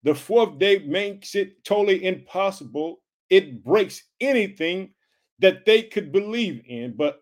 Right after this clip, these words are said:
only person who can do something like this was a God. So on that fourth day, when God raises Lazarus after he's been dead four days,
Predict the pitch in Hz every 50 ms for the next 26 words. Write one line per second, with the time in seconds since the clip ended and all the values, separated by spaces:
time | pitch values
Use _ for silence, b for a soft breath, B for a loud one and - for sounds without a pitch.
0 | _ - 196 240 262 262 262 247 233 202 196 - 196 202 196 196 165 147 135 190
1 | 190 - 285 247 - - 185 208 202 196 - - - 202 - 240 - 214 202 190
2 | 190 180 175 - _ _ 131 135 147 - - _ _ _ _ _ _ _ _ _
3 | _ - 156 185 175 147 165 147 214 202 190 175 - - _ _ _ _ _ _
4 | _ _ _ _ _ _ _ _ _ - - 208 226 196 196 214 220 208 202 214
5 | 214 - - - - 196 240 247 233 180 160 214 220 214 214 190 190 180 165 135
6 | 107 98 151 185 208 214 226 220 208 151 127 151 202 220 233 233 190 156 170 147
7 | 123 143 - - 208 208 190 151 143 170 156 139 - 170 165 156 147 160 190 175
8 | 165 190 190 185 170 190 196 196 190 139 127 - 190 226 226 214 214 202 - -
9 | - _